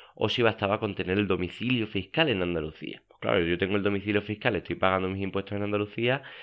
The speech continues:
y, y el tema del empadronamiento, pues, eh, no lo hice, no lo hice porque, porque tampoco lo tuve muy claro que lo tuviera, que lo tuviera que hacer. Y, y además que me,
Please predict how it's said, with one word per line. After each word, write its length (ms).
y, 640
y 300
el 160
tema 220
del 100
empadronamiento, 840
pues, 280
eh, 520
no 180
lo 160
hice, 400
no 180
lo 120
hice 220
porque, 920
porque 240
tampoco 560
lo 140
tuve 220
muy 240
claro 300
que 80
lo 80
tuviera, 520
que 100
lo 140
tuviera 340
que 120
hacer. 340
Y, 400
y 120
además 360
que 120
me, 380